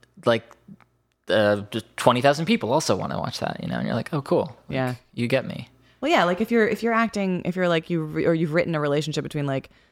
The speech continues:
Speaker 2: you know, let's say a young girl and, like, her dog, what matters isn't that it's a dog. It's just that you had a pet that you cared about. So people will be like, many people are likely to have had an experience with a pet where that, that it was, like, really powerful and intense, and that's what they're connecting with.
Speaker 1: Hmm.
Speaker 2: And it,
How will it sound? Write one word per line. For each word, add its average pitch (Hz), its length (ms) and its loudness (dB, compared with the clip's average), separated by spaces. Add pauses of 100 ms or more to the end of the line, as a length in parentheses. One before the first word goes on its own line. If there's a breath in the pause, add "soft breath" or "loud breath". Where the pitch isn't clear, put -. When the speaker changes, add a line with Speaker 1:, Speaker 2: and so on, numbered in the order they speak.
(120)
Speaker 2:
you 165 120 0
know, 135 320 0 (120)
let's 151 160 -4
say 139 180 0
a - 20 0
young 147 200 2
girl 143 300 2
and, 135 160 -2
like, 131 140 -4
her 139 100 -6
dog, 139 500 2
what 160 120 0
matters 165 320 2
isn't 143 160 -2
that 139 100 -2
it's 131 160 -4
a 123 40 -4
dog. 127 600 0
It's - 140 -4
just - 220 -6
that - 100 -2
you 139 100 -4
had 147 200 -2
a - 40 -4
pet - 300 -4
that - 120 -6
you 135 200 -6 (140)
cared 208 260 0
about. 104 320 -2
So 156 60 0
people 160 200 0
will 151 100 2
be 143 100 -2
like, 135 260 0 (340 soft breath)
many 165 280 2
people 151 320 0
are 143 120 2
likely 143 420 0
to 143 100 -6
have 139 80 -2
had 147 160 0
an 135 80 -2
experience 147 460 -6
with 131 100 -6
a - 20 -4
pet 165 240 -2
where 143 120 -2
that, 131 200 -6
that 131 160 -2
it - 120 -6 (100)
was, 135 160 -8
like, 127 120 -2
really 135 220 -2
powerful 131 380 -4
and 123 80 -4
intense, 156 360 -4
and 127 140 -2
that's 156 180 -2
what 131 80 -8
they're 131 120 -4
connecting 135 340 -6
with. 120 240 -4 (140 soft breath)
Speaker 1:
Hmm. 113 160 2
Speaker 2:
And 147 80 2
it, 131 80 -4